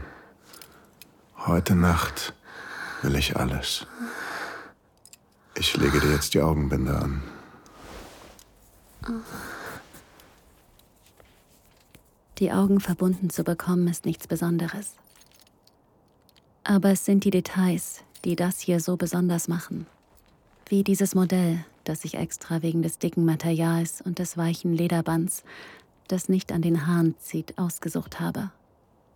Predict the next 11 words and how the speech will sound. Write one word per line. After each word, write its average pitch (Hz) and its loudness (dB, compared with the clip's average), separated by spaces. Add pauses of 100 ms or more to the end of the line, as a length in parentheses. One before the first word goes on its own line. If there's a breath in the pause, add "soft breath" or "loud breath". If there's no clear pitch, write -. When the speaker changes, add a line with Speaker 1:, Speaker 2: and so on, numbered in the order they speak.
(1000)
Speaker 2:
Ich 196 2
steh 196 4
drauf, 180 2 (180)
wie 160 4
ich 160 -2
von 165 4
einem 175 6
Moment 165 4
auf 165 -2
den 170 2
anderen 170 4